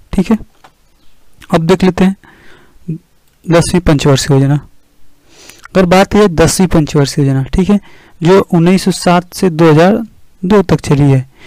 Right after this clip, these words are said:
इस योजना का मुख्य उद्देश्य देश में गरीबी को पूरी तरह से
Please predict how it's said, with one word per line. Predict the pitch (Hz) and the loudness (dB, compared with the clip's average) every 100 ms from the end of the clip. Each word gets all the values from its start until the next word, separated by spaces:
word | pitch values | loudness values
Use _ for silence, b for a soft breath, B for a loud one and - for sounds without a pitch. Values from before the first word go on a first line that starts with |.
| b b b 226 | b b b 0
इस | 220 220 | 2 4
योजना | 196 214 | 4 2
का | 220 208 | 2 2
मुख्य | 190 196 202 | 2 2 2
उद्देश्य | 180 175 156 151 | 2 2 0 2
देश | 170 180 - 175 | 2 2 0 0
में | 170 143 | 0 2
गरीबी | 151 160 160 170 180 _ _ _ _ b b b | 2 4 4 2 0 _ _ _ _ b b b
को | - 156 | -2 0
पूरी | 196 226 | 4 2
तरह | - 185 180 | 2 2 2
से | - 233 | 2 0